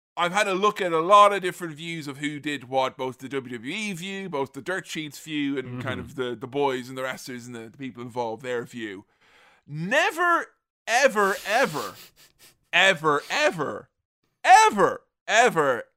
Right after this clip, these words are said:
Speaker 1: ever, ever cut the fucking evers.
Speaker 2: <laughs>
Speaker 1: Cut the
Speaker 2: Fucking hell.
Speaker 1: friggin' evers. Uh, naughty words. Has anyone ever said, "Who made E C W?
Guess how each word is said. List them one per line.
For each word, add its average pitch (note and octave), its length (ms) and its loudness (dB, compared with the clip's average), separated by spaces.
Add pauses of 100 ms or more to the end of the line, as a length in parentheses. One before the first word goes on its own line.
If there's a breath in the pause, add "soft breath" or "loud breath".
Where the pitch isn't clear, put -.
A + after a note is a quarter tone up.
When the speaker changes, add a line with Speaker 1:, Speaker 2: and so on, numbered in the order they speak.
Speaker 1:
ever, D#3+ 500 2 (960)
ever F#3+ 440 0
cut D4 460 2
the G#3+ 280 -2 (120)
fucking G#3+ 440 2
evers. - 1200 -2
Speaker 2:
<laughs> - 40 -14 (180)
Speaker 1:
Cut C4 280 4
the A3 160 4
Speaker 2:
Fucking F#2+ 200 -10
hell. F#2 120 -6
Speaker 1:
friggin' G3 420 6
evers. D#3 960 2
Uh, C#3+ 240 -4
naughty C#3+ 340 -4
words. C3 460 -10 (460)
Has - 180 -14
anyone F#3 460 -6
ever C3+ 240 -6
said, B2+ 480 -6 (240)
"Who A3 240 -2
made G3 420 -2
E E3+ 220 -10
C E3 280 -10
W? B2+ 580 -8